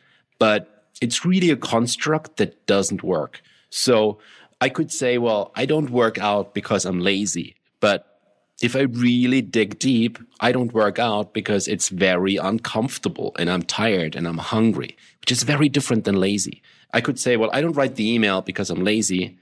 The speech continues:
But if I really look into it, it's, "I don't write the email because I am already two days late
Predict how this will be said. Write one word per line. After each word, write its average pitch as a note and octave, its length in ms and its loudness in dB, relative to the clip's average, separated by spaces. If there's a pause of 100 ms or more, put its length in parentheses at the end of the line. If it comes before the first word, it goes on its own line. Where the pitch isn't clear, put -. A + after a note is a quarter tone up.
(140)
But G2 100 0
if G#2+ 140 -2
I A2+ 40 4
really A#2 380 4
look G#2 140 2
into F#2 260 0
it, D3+ 160 0 (380)
it's, A#2 280 -2 (460)
"I A2 160 4
don't C#3+ 240 -2
write A2 300 -2
the A#2 220 0
email G#2 320 2
because G#2 360 -6
I G#2+ 120 0
am A2 260 0
already A#2 500 2
two - 240 0
days G#2 480 0
late A2 640 0